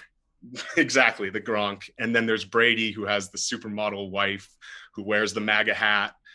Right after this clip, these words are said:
Seems to, uh, <laughs> seems to have a lot of people who support that for some reason. So in New England,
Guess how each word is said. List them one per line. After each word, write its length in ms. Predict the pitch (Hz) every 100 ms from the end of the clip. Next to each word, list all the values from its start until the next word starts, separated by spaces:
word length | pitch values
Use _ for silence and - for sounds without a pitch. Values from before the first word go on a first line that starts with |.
| -
Seems 340 | - 135 123 -
to, 280 | 123 110 107
uh, 240 | 101 107 -
<laughs> 100 | -
seems 440 | - - 170 139 -
to 140 | 127
have 180 | 127 120
a 40 |
lot 160 | 117 110
of 80 | -
people 340 | 113 113 101
who 260 | 107 98 92 - -
support 460 | - - 117 110 107
that 260 | 92 85 - - _ -
for 120 | 92
some 300 | - 107 101
reason. 460 | 95 90 87 85 - - - -
So 400 | - 101 95 92 _
in 260 | 123 113 110
New 120 | 123
England, 540 | 147 120 113 107 104